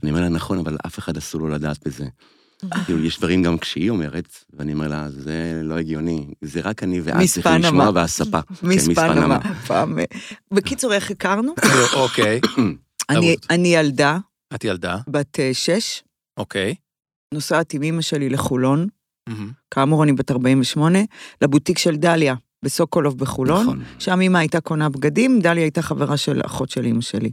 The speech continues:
Speaker 2: נוסעת, נוסעות בא-, או באוטו או ברכבת. אני יושבת על ברכיה של אמא שלי ביום שישי בצהריים, כשדליה מארחת בבוטיק שלה, זה בוטיק של פעם, שעוד היו עושים קפה קטן, אבל לא במין אספרסו. והיית-, היה מעמול שבעלת המות-, הבוטיק הופעה,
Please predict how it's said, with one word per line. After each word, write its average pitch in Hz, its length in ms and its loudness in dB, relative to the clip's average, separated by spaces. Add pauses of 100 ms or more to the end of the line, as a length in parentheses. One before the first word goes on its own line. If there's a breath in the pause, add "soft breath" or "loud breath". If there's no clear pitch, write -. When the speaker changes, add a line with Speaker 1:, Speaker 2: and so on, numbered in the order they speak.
(160)
Speaker 2:
נוסעת, 262 440 2
נוסעות 262 340 0
בא-, 269 160 2
או 226 200 2
באוטו 240 360 -2
או 220 80 -4
ברכבת. 170 680 -6 (560)
אני 202 160 4
יושבת 196 380 4
על 165 100 4
ברכיה 156 420 2
של 156 200 0
אמא 156 180 2
שלי 160 240 0
ביום 143 240 -2
שישי 147 320 -4
בצהריים, 143 760 2 (380 loud breath)
כשדליה 208 440 2
מארחת 175 480 0
בבוטיק 147 480 -2
שלה, 147 240 2
זה 143 120 0 (240)
בוטיק 175 360 2
של 185 200 2 (140)
פעם, 156 420 2
שעוד 160 300 0 (300 loud breath)
היו 175 120 0
עושים 196 200 0
קפה 202 320 0
קטן, 185 440 2
אבל 160 180 2
לא 185 220 4
במין 165 400 2
אספרסו. 143 640 0 (460 loud breath)
והיית-, 180 300 2
היה 196 220 4
מעמול 185 460 2
שבעלת 165 560 0
המות-, 170 300 -2
הבוטיק 160 580 -2
הופעה, 156 500 2